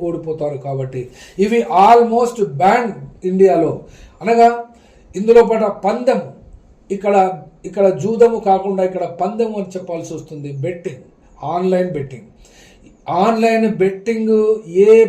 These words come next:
దేని మీద విధిస్తారు అంటే దేని మీదనైనా విధించుకోవచ్చును. కానీ ఇది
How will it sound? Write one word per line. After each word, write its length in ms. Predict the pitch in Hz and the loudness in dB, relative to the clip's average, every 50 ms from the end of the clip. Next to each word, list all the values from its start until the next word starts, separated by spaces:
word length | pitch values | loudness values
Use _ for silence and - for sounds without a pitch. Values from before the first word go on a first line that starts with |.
| 180 180 185 | 0 -4 -6
దేని 360 | 180 156 151 208 233 240 233 | -6 -2 2 4 4 4 2
మీద 180 | 233 240 233 233 | 0 0 2 2
విధిస్తారు 800 | 220 202 196 202 214 220 202 - - 202 196 196 190 190 190 190 | 2 2 0 -2 -2 -4 -6 -4 -2 0 0 2 2 2 2 0
అంటే 180 | 190 185 185 | 0 -2 -4
దేని 380 | 180 175 170 185 190 190 190 185 | -6 -4 -4 -4 -4 -2 -2 -4
మీదనైనా 640 | 180 180 180 170 175 170 170 165 160 160 160 165 175 | -2 -2 -4 -4 -4 -6 -6 -8 -10 -10 -8 -6 -6
విధించుకోవచ్చును. 1300 | 170 156 147 143 147 156 165 156 - - - - 160 151 143 139 135 131 - - 135 127 135 139 135 135 - | -6 -6 -8 -10 -10 -10 -10 -12 -16 -18 -14 -12 -10 -10 -8 -10 -12 -12 -14 -16 -14 -12 -12 -12 -12 -14 -12
కానీ 400 | 135 135 131 135 135 139 135 127 | -12 -10 -8 -8 -8 -10 -10 -12
ఇది 340 | 127 131 131 143 151 165 160 | -14 -12 -10 -10 -10 -10 -14